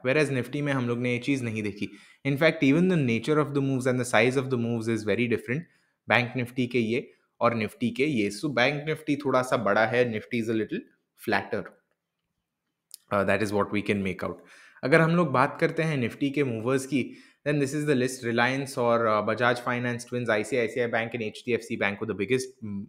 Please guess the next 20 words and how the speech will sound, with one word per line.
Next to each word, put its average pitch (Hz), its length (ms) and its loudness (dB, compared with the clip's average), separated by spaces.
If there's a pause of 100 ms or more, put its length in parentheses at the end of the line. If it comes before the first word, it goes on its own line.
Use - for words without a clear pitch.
(160)
movers। 135 360 2 (600)
टीसीएस, 175 580 2 (100)
Titan, 143 460 4 (420)
uh, 117 300 6
एल 127 140 4
एंड 147 200 4
टी, 143 140 4 (140)
ये 139 80 4
सारे 139 280 0
जो 135 240 -2
थे 135 80 -2
वो 127 120 0 (180)
ड्रैग 107 280 0
कर 120 100 0
रहे 113 260 4
थे 120 40 -2 (120)
आज। 117 120 -8 (360)
बैंक 139 300 2
Nifty 180 280 -4
की 175 40 0